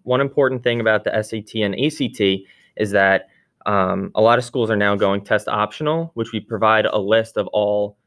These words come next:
schools that are test optional on our guidance website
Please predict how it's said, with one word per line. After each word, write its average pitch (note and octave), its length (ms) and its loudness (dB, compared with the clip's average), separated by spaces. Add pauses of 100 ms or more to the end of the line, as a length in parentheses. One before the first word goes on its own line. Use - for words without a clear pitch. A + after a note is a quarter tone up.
(140)
schools - 720 -4
that G#2 200 0
are G2+ 60 2
test A2 280 -2
optional G#2 360 -2
on G#2 200 -2
our G2+ 100 0
guidance G2 380 0
website B2+ 640 -2